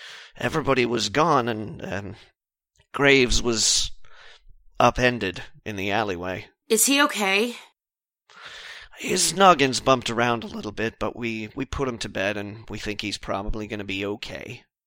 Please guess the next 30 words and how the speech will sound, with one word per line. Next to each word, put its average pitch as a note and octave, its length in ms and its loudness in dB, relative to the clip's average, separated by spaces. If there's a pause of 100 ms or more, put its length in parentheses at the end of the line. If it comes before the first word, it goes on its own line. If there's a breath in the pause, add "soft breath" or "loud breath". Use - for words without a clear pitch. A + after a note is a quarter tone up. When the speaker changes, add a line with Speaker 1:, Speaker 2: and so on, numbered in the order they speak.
(580)
Speaker 2:
Okay, E3 440 2
well, F3+ 420 2
um, F#3+ 440 -2 (640 soft breath)
the G3+ 160 0
only C4 180 6
thing G#3+ 200 2
I G3 100 6
can G3 180 -4
really F3+ 320 2
tell E3 240 0
you D#3 380 -2 (100)
is D3+ 400 -4
that, D3 320 0 (180)
um, D3 440 -4 (420 soft breath)
he A3 220 -4
apparently A#3 720 4
has, E3 720 4 (760)
you F3 140 -8
know, D3+ 420 0 (180)
um, D3+ 360 -2 (200)
friends E3 840 6
in, D3 260 -4 (580)
uh, D#3+ 180 0 (260)
that D3+ 140 -4
he's C#3+ 160 0
working E3 360 0
with, C3+ 160 -4
I C#3 100 -2
guess. C#3 440 -2 (600 loud breath)
And E3 380 2